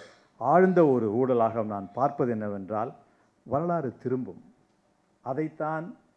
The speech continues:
இவர்களைப் போன்ற எழுத்தாளர்கள் தான், நாங்கள் வந்து அரசியல் துறையில் இருந்து நாங்கள் பரி-, நிறைய கலாச்சார ரீதியான புத்தகங்களை, நாங்கள் அரசியல் புத்தகங்களை விட நிறைய புத்தகங்கள் படிப்பது வந்து இலக்கிய புத்தகங்களைத்தான்.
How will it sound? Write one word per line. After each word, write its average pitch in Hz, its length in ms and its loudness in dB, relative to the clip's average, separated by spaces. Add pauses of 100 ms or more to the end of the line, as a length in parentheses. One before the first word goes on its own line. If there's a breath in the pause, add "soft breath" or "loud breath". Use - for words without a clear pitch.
(320)
இவர்களைப் 170 480 2
போன்ற 175 240 2
எழுத்தாளர்கள் 156 800 6
தான், 110 240 2
நாங்கள் 139 300 -2
வந்து 151 220 -2
அரசியல் 180 500 0
துறையில் 147 360 0
இருந்து 135 240 -2
நாங்கள் 120 340 -2
பரி-, - 280 -6 (160 soft breath)
நிறைய 143 600 0 (200)
கலாச்சார 175 520 4
ரீதியான 127 440 -2
புத்தகங்களை, 120 520 -4
நாங்கள் 107 280 -8 (240 soft breath)
அரசியல் 160 460 2
புத்தகங்களை 131 640 -2
விட 127 420 2 (1080 soft breath)
நிறைய 175 360 4
புத்தகங்கள் 147 420 0
படிப்பது 113 500 -4
வந்து 104 220 -8
இலக்கிய 143 380 -4
புத்தகங்களைத்தான். 98 840 -10